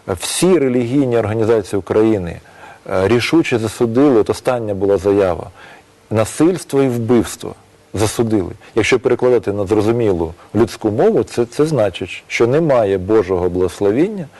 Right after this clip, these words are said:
на тому, хто стріляє в іншу людину, або віддає наказ стріляти в людину. Боже благословіння на тому, хто шукає миру, бо блаженні миротворці.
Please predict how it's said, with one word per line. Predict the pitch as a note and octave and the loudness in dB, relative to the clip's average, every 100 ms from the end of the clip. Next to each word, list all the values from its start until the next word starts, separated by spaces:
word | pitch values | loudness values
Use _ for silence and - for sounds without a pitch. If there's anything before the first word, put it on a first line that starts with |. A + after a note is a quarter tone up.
| - - | -20 -4
на | A2+ | -4
тому, | A2+ C3+ A2 F2+ D#2 - | 0 0 0 -6 -12 -20
хто | - B2 | -4 -4
стріляє | - B2+ A#2 G#2 G2+ A2 C#3+ F3 - - | -2 0 2 2 2 2 0 -4 -20 -2
в | C3 | 0
іншу | E3 - D#3+ | 0 0 -2
людину, | D#3+ D#3 F3 F3 F#3+ - - - | 0 2 0 0 -10 -18 -20 -6
або | A#2 G#2 B2 A#2 | -4 0 2 2
віддає | B2 A#2 A#2+ | 2 2 2
наказ | A2+ G#2+ G2+ G2+ | 0 -4 -4 -4
стріляти | - B2+ C3+ D3 D3+ | -2 0 0 0 -2
в | D3+ | -4
людину. | D3+ D#3+ E3 E3 - - - - | -2 -2 -4 -10 -16 -20 -18 -2
Боже | A#2+ C#3+ B2 | 0 2 0
благословіння | G#2+ G#2+ - A2+ A#2 D#3+ F#3+ B2+ | 0 0 0 0 2 2 0 -2
на | G2+ | -4
тому, | G2 B2+ C#3 B2 | -2 0 2 0
хто | - G#2+ | -6 -10
шукає | G2+ - G2+ G2 | -10 -6 -4 -4
миру, | F#2+ F#2+ F2 - - - | -4 -6 -8 -16 -18 -4
бо | G2+ | 0
блаженні | G#2 G#2 C3 B2 | 2 2 2 0
миротворці. | A#2 G#2+ G#2 F#2 F#2+ - | -4 -4 -4 -6 -12 -12